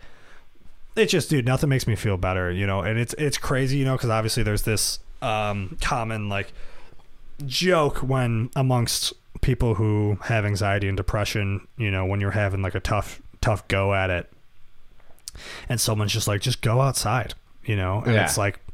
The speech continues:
Speaker 1: "Fuck off." It's
Speaker 2: Yeah,
Speaker 1: like, that's
Speaker 2: right?
Speaker 1: not,
Speaker 2: Like, you
Speaker 1: you
Speaker 2: think
Speaker 1: know,
Speaker 2: it,
Speaker 1: but
Speaker 2: I can barely get
Speaker 1: however,
Speaker 2: out of bed, but,
Speaker 1: yeah.
Speaker 2: like, y-,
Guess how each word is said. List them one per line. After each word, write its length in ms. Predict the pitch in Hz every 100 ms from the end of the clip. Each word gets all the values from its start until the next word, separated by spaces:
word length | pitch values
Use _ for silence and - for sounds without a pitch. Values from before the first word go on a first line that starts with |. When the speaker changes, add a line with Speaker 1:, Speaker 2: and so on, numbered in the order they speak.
| - -
Speaker 1:
"Fuck 340 | - - 151 135
off." 280 | 113 90 107
It's 60 |
Speaker 2:
Yeah, 160 | 110 95
Speaker 1:
like, 60 | 90
that's 180 | 104
Speaker 2:
right? 80 | 110
Speaker 1:
not, 120 | 131 131
Speaker 2:
Like, 220 | 120 -
you 60 |
Speaker 1:
you 60 | 123
Speaker 2:
think 100 | 101
Speaker 1:
know, 80 | 101
Speaker 2:
it, 60 | 101 - - -
Speaker 1:
but 400 | 165 139 - - - - -
Speaker 2:
I 60 |
can 180 | - 131
barely 220 | 143 147
get 160 | 120 113
Speaker 1:
however, 160 | 98 85
Speaker 2:
out 60 |
of 60 | 78
bed, 280 | 101 78 -
but, 160 | - 139
Speaker 1:
yeah. 160 | 110
Speaker 2:
like, 200 | 85 -
y-, 80 | 101